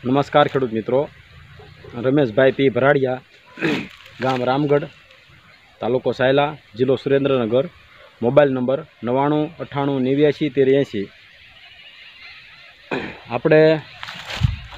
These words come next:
ઘણા, અ, ખેડૂત મિત્રોના મોઢે આપણે એવું સાંભળતા હોઈએ છીએ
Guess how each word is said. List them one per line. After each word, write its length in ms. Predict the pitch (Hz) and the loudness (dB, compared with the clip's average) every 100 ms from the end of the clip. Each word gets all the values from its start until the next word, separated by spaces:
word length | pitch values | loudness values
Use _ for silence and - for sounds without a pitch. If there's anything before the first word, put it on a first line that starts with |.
| - - - - - - - 107 | -10 -10 -10 -14 -16 -14 -12 -2
ઘણા, 760 | 139 151 160 156 156 151 151 151 | 2 4 4 2 2 2 0 -2
અ, 40 | - - - - - - - - - - - - | -6 -10 -10 -10 -12 -18 -20 -20 -20 -20 -20 -6
ખેડૂત 200 | 143 147 131 | -2 -2 0
મિત્રોના 800 | 135 135 143 143 143 139 139 135 - - - - | -2 2 2 4 2 0 -2 -6 -14 -18 -20 -14
મોઢે 340 | 123 120 127 139 | -4 -2 2 4
આપણે 260 | 131 - | 4 4
એવું 200 | 131 131 | 2 2
સાંભળતા 460 | 120 120 127 151 147 | 2 2 2 4 4
હોઈએ 260 | 110 110 107 | 2 2 -2
છીએ 280 | - 123 | -2 -2